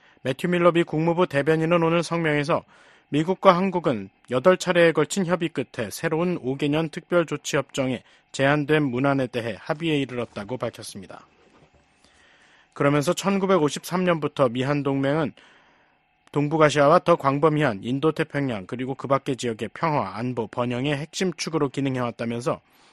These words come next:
이번 타결은 양측 모두의 중대한 성과이며 이를 통해 우리 동맹과 공동 방위를 강화할 것이라고 강조했습니다.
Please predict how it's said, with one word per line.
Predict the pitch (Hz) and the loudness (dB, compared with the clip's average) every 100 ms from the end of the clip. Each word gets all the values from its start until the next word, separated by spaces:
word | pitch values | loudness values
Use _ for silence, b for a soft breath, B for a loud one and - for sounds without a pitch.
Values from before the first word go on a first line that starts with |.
| b | b
이번 | 151 175 | 0 0
타결은 | 170 170 180 202 | 2 2 4 4
양측 | 147 139 - 180 | 2 0 -4 0
모두의 | 170 156 190 - | 0 2 0 0
중대한 | - 160 170 175 170 | -2 0 2 2 0
성과이며 | 165 151 139 127 92 b b b - | -2 0 0 0 -6 b b b -2
이를 | 143 | -2
통해 | 151 151 165 | -2 0 2
우리 | 147 143 | 2 0
동맹과 | 147 143 147 143 170 | 0 0 0 2 0
공동 | - 147 151 175 156 | 0 -4 0 -2 0
방위를 | 135 156 156 101 | -2 0 -2 -4
강화할 | - 139 160 160 160 | -4 -2 2 2 2
것이라고 | - 139 113 113 107 147 143 | -4 -6 -6 -8 -6 -6 -6
강조했습니다. | 135 127 104 - 98 95 - | -6 -8 -10 -14 -16 -20 -20